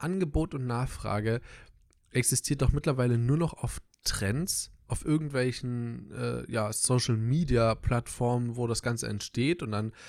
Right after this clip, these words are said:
auf, äh, großen Seiten wie Amazon eben fortgeführt und erweitert werden und angeboten werden. Äh, jeder große YouTuber oder Twitcher oder,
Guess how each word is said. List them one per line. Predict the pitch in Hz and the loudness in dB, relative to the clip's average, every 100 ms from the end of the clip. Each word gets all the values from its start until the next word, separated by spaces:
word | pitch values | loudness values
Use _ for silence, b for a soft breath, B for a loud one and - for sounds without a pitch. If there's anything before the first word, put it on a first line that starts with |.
| B B - | B B -4
auf, | 117 113 - | -4 -4 -8
äh, | - 117 | -8 -8
großen | 113 - 117 117 123 110 104 | -8 -4 0 0 -2 -4 -2
Seiten | 104 104 107 | -2 -2 -4
wie | - | -6
Amazon | - 104 107 - 110 | -4 -4 -2 -4 -6
eben | 101 95 98 | -6 -6 -8
fortgeführt | - - 117 - - - - 135 131 | -10 -2 -2 -2 -6 -4 0 0 0
und | 110 101 107 - - - _ _ | -8 -12 -16 -20 -20 -20 _ _
erweitert | - 98 101 117 143 - | -10 -6 -4 -2 -4 -2
werden | 135 135 135 | -2 0 -2
und | 110 - | -6 -6
angeboten | 113 123 131 135 135 139 | 0 2 4 4 2 0
werden. | 135 139 151 B B B B B B _ _ _ | -6 -6 -12 B B B B B B _ _ _
Äh, | 120 120 117 | -2 -2 0
jeder | 117 127 123 | 2 2 2
große | 127 127 123 | 4 4 4
YouTuber | 120 131 156 147 143 131 | 2 4 4 8 8 8
oder | 117 110 | 6 4
Twitcher | - 139 - 156 151 | 2 2 4 4 4
oder, | 131 113 107 110 | 2 2 0 0